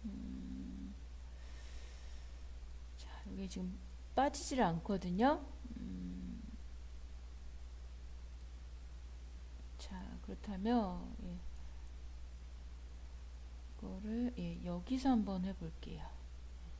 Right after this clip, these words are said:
아, 여기서는 안 되는구나. 예. 자, 일단은요, 어, 요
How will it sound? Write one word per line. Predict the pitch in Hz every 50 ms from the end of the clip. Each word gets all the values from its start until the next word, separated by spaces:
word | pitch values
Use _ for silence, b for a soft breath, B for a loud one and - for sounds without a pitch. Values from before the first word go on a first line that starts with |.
| - - - - - - - - - - - - - - - - - - - - - - - - - - - - - - - - - -
아, | 180 170 170
여기서는 | 165 175 180 - 190 180
안 | 165 156 160
되는구나. | 180 180 180 185 185 180 170 175 180 196 214 220 196 175 165 175 - - - - - - - - - - - - - - - - - - - - - - - - - - -
예. | 180 170 180 190 208 233 247 - - B B B B B B B B B B -
자, | - - 180 175 175 190 208 226 262 - B B B B B B B B - - -
일단은요, | 214 208 - - 254 247 226 220 196 196 214 233 247 240 220 190 180 185 B B B B B B B -
어, | 214 208 208 208 208 - - - 196
요 | 226 240 254 269 277 285 285 285 285 285